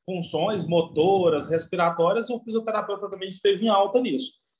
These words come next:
Então, o atendimento domiciliar aumentou muito, muito, muito, a demanda aumentou muito, e hoje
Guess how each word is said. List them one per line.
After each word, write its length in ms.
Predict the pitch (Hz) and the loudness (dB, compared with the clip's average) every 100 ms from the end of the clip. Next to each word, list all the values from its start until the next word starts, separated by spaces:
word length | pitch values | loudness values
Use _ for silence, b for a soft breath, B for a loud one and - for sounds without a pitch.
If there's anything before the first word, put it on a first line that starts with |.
| - | -18
Então, 200 | 131 165 | 0 2
o 20 | |
atendimento 540 | 175 175 156 160 170 170 | 4 0 -2 -2 -4 0
domiciliar 540 | 160 151 - 151 151 | 0 0 -4 0 0
aumentou 560 | 160 160 156 180 208 175 | 0 -4 -2 -4 -4 -6
muito, 500 | 170 180 208 214 226 | -4 -2 -2 -4 -6
muito, 280 | 196 202 233 | -6 -6 -4
muito, 540 | 180 131 - 220 220 - - | -4 -4 -6 -8 -8 -18 -4
a 120 | 139 | -2
demanda 440 | 160 151 160 165 | -2 -4 -4 -2
aumentou 400 | 160 160 160 202 | -4 -8 -10 -10
muito, 540 | 240 196 180 190 247 - _ - | -6 -4 -4 -6 -10 -12 _ -6
e 120 | 175 | 2
hoje 520 | 180 240 262 202 165 | 4 6 6 2 0